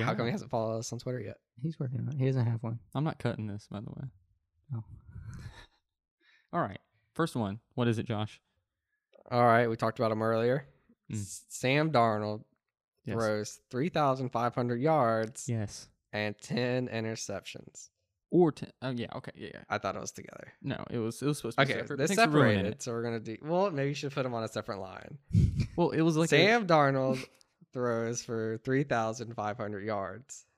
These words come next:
Speaker 2: Which he's never done in his career. He came close in two thousand nineteen. His five hundred yards short. I don't know if you
Speaker 1: Hmm.
Speaker 2: count that as close or not.
Speaker 1: Nah, that's about two games worth.
Speaker 2: Uh, that depends on the game. I, I've thrown for, like, seven hundred in Madden before.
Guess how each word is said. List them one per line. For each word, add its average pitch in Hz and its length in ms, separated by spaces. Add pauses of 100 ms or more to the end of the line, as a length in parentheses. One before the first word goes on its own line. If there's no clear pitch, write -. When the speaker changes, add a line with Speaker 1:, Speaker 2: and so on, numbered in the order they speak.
(160)
Speaker 2:
Which 123 200
he's 135 240
never 131 240
done 127 220
in 131 80
his 139 140
career. 165 420 (680)
He 131 100
came 196 240
close - 600
in 120 160
two 120 120
thousand 107 240
nineteen. 117 560 (360)
His 151 100
five 107 240
hundred 104 200
yards 101 220
short. 120 260 (140)
I - 80
don't - 80
know - 40
if 117 80
you - 60
Speaker 1:
Hmm. 123 60
Speaker 2:
count 110 100
that 104 100
as - 80
close 98 300
or 110 40
not. 123 180 (260)
Speaker 1:
Nah, 214 400
that's 175 180
about 127 160
two 127 140
games 120 420
worth. 117 240 (200)
Speaker 2:
Uh, - 40 (440)
that 392 100
depends 170 180
on 139 80
the 110 60
game. 117 320 (440)
I, 139 80
I've 170 80
thrown 135 240
for, - 100
like, 104 160
seven 107 240
hundred 98 260
in 92 100
Madden 92 280
before. - 320